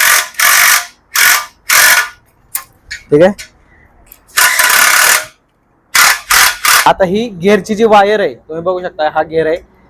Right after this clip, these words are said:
या गिअरची, गिअर टाकायची जी वायर आहे ही वायर आपण बसवून घेणार आहे. आता हा नट खोलायचा, वायसर आणि एक चाकी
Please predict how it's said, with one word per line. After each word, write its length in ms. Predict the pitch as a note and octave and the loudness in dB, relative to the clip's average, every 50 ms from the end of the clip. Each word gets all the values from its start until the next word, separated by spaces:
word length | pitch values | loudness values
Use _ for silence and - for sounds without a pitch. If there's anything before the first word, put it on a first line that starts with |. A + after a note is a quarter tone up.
| _ | _
या 80 | - D#3 | 0 0
गिअरची, 500 | F3 E3+ F#3 F#3 F#3 F#3 F#3 - F#3+ G#3 | 2 2 2 2 0 0 -4 -6 -4 -4
गिअर 240 | G3 F3+ F#3+ F#3+ G3 | -2 2 2 2 2
टाकायची 320 | G3 G3 F3 F3+ F3+ F3 | 2 0 0 -2 -4 -4
जी 120 | E3+ F3 F#3+ | -4 -4 -2
वायर 360 | F#3 G3 F#3+ F#3 G3 G3+ F#3+ | 2 4 4 4 4 2 0
आहे 100 | D#3 B2+ | -2 -4
ही 500 | G#2+ _ _ _ _ _ _ _ - D3 | -6 _ _ _ _ _ _ _ -4 2
वायर 260 | D#3+ E3+ E3+ E3+ F3 | 4 4 4 4 2
आपण 240 | F3+ E3 - - E3+ | 0 -2 -4 -6 -8
बसवून 300 | F3+ E3 - - D3 D3 | -8 -8 -8 -8 -10 -8
घेणार 240 | D3 C#3 B2+ A#2 A#2+ | -6 -6 -6 -6 -10
आहे. 80 | D3 F#3+ _ _ _ _ _ _ _ _ _ - - - - _ - - - | -10 -12 _ _ _ _ _ _ _ _ _ -20 -20 -20 -20 _ -20 -10 -4
आता 200 | A#2 B2 - E3 F3+ G3 G3 - - | -4 0 2 4 4 4 2 0 -6
हा 180 | C3+ - D#3+ E3 | -6 -2 -2 0
नट 160 | F3+ F#3 F#3+ F3+ - - - _ _ - _ - - - - - _ - | 0 0 -2 -4 -6 -20 -20 _ _ -20 _ -20 -20 -20 -20 -14 _ 0
खोलायचा, 420 | E3 E3 D#3 C#3+ B2+ A#2 B2+ D3 G3 C4 - - _ - - _ _ - _ _ _ - | 2 2 4 2 0 0 -2 -2 -2 -4 -8 -20 _ -20 -20 _ _ -20 _ _ _ -2
वायसर 380 | - D#3+ F3 E3+ D#3+ - F#3 F#3+ | 2 2 2 2 2 -2 -2 -2
आणि 300 | - F3+ F3+ F3+ F3+ F#3 | 0 0 0 0 -2 -4
एक 120 | G3 F#3+ - _ _ _ - | -6 -6 -8 _ _ _ -2
चाकी 340 | - G#3 F#3+ - - C#3 A2+ | -2 -2 -2 -2 -8 -18 -18